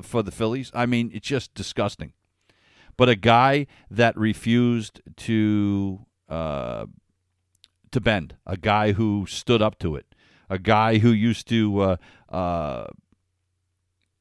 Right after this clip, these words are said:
take his cleats in the dirt and spell out the word no,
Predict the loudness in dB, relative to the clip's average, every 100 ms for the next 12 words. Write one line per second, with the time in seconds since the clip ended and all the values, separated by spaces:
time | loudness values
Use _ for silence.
0 | _ _ -18 -6 0 0 0 -4 -4 -2
1 | 0 -2 -2 2 4 4 0 _ _ _
2 | _ _ _ _ _ -8 -6 -4 -6 -10
3 | -4 0 2 0 0 -2 -2 -4 -4 -2
4 | 0 -2